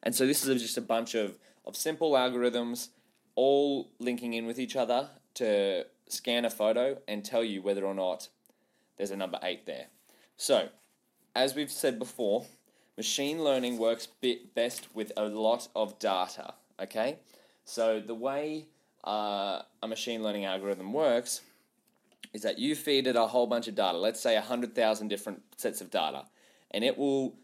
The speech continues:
run through and look for patterns in the data for you, okay? So, to find a number eight on a, on a piece of paper, um, you can go to, you can find a data set, and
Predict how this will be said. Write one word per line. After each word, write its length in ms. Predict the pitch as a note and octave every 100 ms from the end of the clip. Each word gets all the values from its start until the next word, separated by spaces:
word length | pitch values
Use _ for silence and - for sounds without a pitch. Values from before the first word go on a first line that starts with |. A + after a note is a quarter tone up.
| _
run 280 | G#2+ A#2 B2+
through 340 | - B2 A2+
and 120 | G2 G2
look 140 | G#2+
for 80 | G#2+
patterns 380 | G#2+ G2 E2 G2
in 60 |
the 80 | F#2
data 300 | F2 F2+ F2
for 220 | - E2
you, 80 | D2+
okay? 360 | E2+ A2+ C3 D3 _ - _ _
So, 500 | - - B2+ G#2 F#2+ - _ _ _ -
to 100 | B2
find 280 | C3+ C3+ C#3
a 20 |
number 300 | B2 A#2+ A2+ A#2
eight 300 | A#2+ A2+ -
on 160 | G#2 G#2
a, 100 | G2+ - _ _
on 100 | G2+
a 40 | G2+
piece 260 | A2+ G#2+
of 120 | G2+
paper, 460 | - C#3 C#3 F#2 G2+ - _ _ _ _ _ _ -
um, 500 | F#2+ F2+ F#2 F#2 F#2+
you 160 | - A#2
can 240 | A2+ C3
go 180 | A#2+ A2+
to, 280 | G#2+ A#2 G#2 G#2 -
you 120 | A2+
can 120 | A#2
find 260 | A2 A#2 A2
a 40 |
data 280 | G#2 A2+ B2
set, 340 | - D#2 - - _ _ -
and 580 | G2 G2 G2 G2 G2+